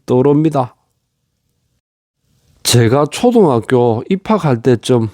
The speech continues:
우리 동네 수도 파이프를 집집마다 연결을 했는데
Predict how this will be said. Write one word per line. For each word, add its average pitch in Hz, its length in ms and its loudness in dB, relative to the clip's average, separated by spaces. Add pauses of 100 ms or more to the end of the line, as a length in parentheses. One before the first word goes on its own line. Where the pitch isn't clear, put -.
(160)
우리 120 200 2
동네 120 540 2
수도 175 300 -2
파이프를 131 560 0
집집마다 139 840 -2
연결을 147 400 2
했는데 117 560 -2